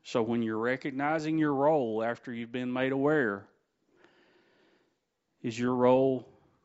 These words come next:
come through the giving of your tithe to make it available for other people to do what needs to be done? Is it your giving of your talents that God has blessed you with to use?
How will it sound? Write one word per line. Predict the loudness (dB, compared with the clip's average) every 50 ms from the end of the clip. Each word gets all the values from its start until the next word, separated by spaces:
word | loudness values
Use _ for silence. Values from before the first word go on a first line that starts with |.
| _ _ _
come | -4 -4 -4 -4
through | -4 -4 -4 -4 -2 -4
the | -6
giving | -6 -4 -2 -2 0 -2 -2
of | -2 -2
your | -4 -6
tithe | -4 -4 -4 -2 0 0 -2 -2 -6 -10 -14 _ _ _ _ _ _ _ _ _ _ _ _ _ _ _ _
to | -14 -12
make | -8 -8 -8 -8 -8 -10
it | -10
available | -10 -8 -6 -4 -2 -2 -2 -2 -4 -4 -6 -8 -8
for | -8 -8 -6 -4 -4
other | -4 -6 -8
people | -10 -8 -8 -8 -8 -8 -8 -10 -10 -10 -10 -14 _ _ _ _ _ _ _ _ _ _ _ _ _ _ _ _ _ _ _ _ _ _ _ _ _ _ _ _ _ _
to | -12 -8
do | -2 0 0 2 2
what | 2 0 -2 -2 -2
needs | -2 -4 -4 -4
to | -6
be | -6 -6 -6
done? | -6 -4 -4 -4 -4 -4 -6 -8 -14 _ _ _ _ _ _ _ _ _ _ _ _ _ _ _ _ _ _ _ _ _
Is | -10 -4 -2
it | -2 -2 -2 -4
your | -4 -2 -2 -2 -4 -4
giving | -6 -2 -2 0 0 2 0 0
of | 0 -2 -4 -4
your | -6 -6 -6
talents | -6 -6 -6 -4 -4 -4 -6 -10 -12 -14 -18 -18 -18 -18 -18 -20 _ _ _ _ _ _ _ _ _ _ _ _ _ _ _
that | -10 -8 -4 0
God | 2 2 2 2 2
has | -2 -6
blessed | -6 -4 -2 -2 -4 -4 -6 -4 -2
you | -2 -2 -2
with | -2 -6 -8 -8 -12 -14 -18 -20 _ _ _ _ _ _ _ _ _ _ _ _ _ _ _ _ _ _ _ _ _ _ _ _
to | -12 -12
use? | -8 -6 -4 -4 -4 -4 -6 -10 -14 -18 -20 -20